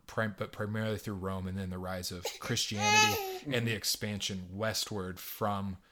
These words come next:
Speaker 1: the, from the Middle East where most things were. Um, um,
Speaker 2: Well, have you, have you
Speaker 1: Dad,
Speaker 2: read
Speaker 1: you're, quit being a nerd. That's what she's saying.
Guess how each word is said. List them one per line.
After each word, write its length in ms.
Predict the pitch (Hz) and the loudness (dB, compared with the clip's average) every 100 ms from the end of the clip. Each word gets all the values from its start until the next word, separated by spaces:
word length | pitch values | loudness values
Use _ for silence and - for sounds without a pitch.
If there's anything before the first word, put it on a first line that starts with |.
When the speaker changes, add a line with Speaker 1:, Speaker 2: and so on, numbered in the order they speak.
| _ _ | _ _
Speaker 1:
the, 260 | 107 98 87 - - | -4 -4 -4 -10 -10
from 180 | 123 107 | -4 -2
the 100 | 98 | 0
Middle 340 | 104 101 98 | -2 -2 -2
East 220 | 98 - | -2 -2
where 140 | 101 92 | 0 0
most 320 | 95 92 466 | 0 0 2
things 240 | 466 - 480 | 4 4 4
were. 260 | - - - 392 494 508 508 | 2 -2 -2 2 6 8 8
Um, 320 | 131 240 466 466 466 466 453 427 - - - - - - _ | 8 6 4 2 2 0 0 -2 -4 -8 -20 -20 -20 -20 _
um, 380 | 120 117 107 98 - - | -4 -2 -2 -6 -10 2
Speaker 2:
Well, 200 | 127 123 | 4 6
have 140 | 120 | 4
you, 100 | 123 - | 0 -4
have 120 | 127 | -2
you 60 | 120 | 6
Speaker 1:
Dad, 100 | 339 | 6
Speaker 2:
read 140 | 349 | 6
Speaker 1:
you're, 100 | 349 - - - - | 2 -6 -14 -18 -4
quit 160 | 277 | 2
being 160 | 359 339 | 4 4
a 40 | |
nerd. 420 | 214 196 285 180 - - - - | 2 0 0 -2 -10 -14 -14 -6
That's 180 | 120 113 | -4 -4
what 80 | |
she's 200 | - 107 | -4 -4
saying. 300 | - 98 95 | -4 -4 -4